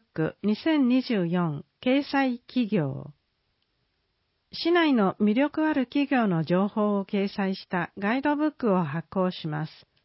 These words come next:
対象、市内事業所。なお、掲載費無料。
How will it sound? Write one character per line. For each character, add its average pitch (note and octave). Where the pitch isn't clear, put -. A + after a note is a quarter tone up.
対 C4
象、 A#3
市 -
内 C#4
事 E3
業 G#3
所。 F#3
な G#3
お、 D#3+
掲 B3+
載 C#4
費 C#3+
無 E3+
料。 F3+